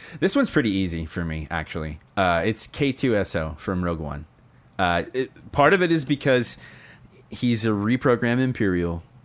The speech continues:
droid, so that, that brings back, you know, shades of another robot from my childhood, y-, played by an unintelligible Austrian. Uh, you know, so Terminator two,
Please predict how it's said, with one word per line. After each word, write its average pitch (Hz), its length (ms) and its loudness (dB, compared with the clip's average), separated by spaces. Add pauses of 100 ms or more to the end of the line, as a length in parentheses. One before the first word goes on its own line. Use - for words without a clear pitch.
droid, 85 440 -4
so - 340 2
that, 110 320 -2
that 107 180 0
brings 110 260 0
back, 101 280 0 (400)
you 101 120 -4
know, 82 240 -6 (540)
shades 107 560 0
of 95 400 -2 (260)
another 104 320 0
robot 90 460 0
from 90 160 -6
my 82 160 -4
childhood, 85 640 -4 (100)
y-, 87 120 -8 (100)
played 92 240 -4
by 87 320 -2 (480)
an 101 160 -2
unintelligible 95 680 2
Austrian. 85 680 -2 (300)
Uh, 80 340 -4 (100)
you 101 140 -4
know, 87 120 0
so 87 260 0 (120)
Terminator 104 380 0
two, 90 380 -2